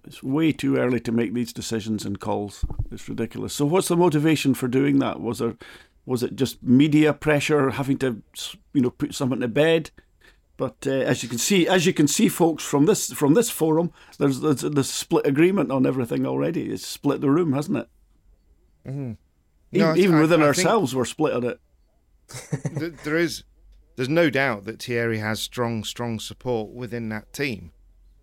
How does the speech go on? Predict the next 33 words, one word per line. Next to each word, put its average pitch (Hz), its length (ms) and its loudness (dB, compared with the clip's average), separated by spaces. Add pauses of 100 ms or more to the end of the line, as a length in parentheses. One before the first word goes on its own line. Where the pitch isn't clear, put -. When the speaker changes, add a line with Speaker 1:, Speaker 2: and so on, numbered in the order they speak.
Speaker 2:
uh, 110 360 0
and 120 120 -2
he, 120 100 0
he's 117 300 -6
consistently 110 680 -8
sort - 220 -12
of - 580 -20 (520)
denied, 110 500 -6
"Oh, 107 120 -10
you 107 140 -8
know, 101 120 -8
it's, 101 160 -8
it's, 117 340 -14
it's 120 240 -8
my 104 220 -6
team." 107 340 -8 (240)
It, - 180 -6
we 139 220 -6
know 156 240 -2
that 104 140 -6
it 98 80 -8
kind 113 280 -4
of 98 120 -6
is. 87 320 -8 (240)
You 113 100 -6
know, 107 80 -2
he's 123 280 -2
been 123 180 0
there 104 240 0
from 147 340 -6
the 110 80 -8
start, 98 400 -10
from 120 460 -2